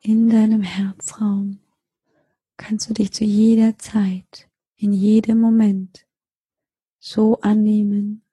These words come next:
akzeptieren, schätzen und achten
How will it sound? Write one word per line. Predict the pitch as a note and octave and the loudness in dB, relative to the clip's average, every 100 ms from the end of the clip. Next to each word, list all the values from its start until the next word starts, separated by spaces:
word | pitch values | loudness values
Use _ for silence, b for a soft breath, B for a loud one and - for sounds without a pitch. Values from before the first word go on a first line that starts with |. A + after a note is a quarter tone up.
| _ _ _ _ _ _ _ | _ _ _ _ _ _ _
akzeptieren, | G#3+ - - - G#3+ - - A3 G#3 G3 F#3+ _ _ _ _ _ _ _ _ _ _ _ _ | -10 -10 -10 -8 -8 -8 -2 0 0 -2 -6 _ _ _ _ _ _ _ _ _ _ _ _
schätzen | - - G#3 G3+ - - A3+ A3+ A#3 A3+ _ _ _ | -10 -2 0 0 -4 -4 2 4 2 -2 _ _ _
und | G#3+ G#3+ - | -4 -4 -2
achten | G#3 F#3 - - - F#3+ F3+ | -2 -2 -6 -10 -8 -8 -10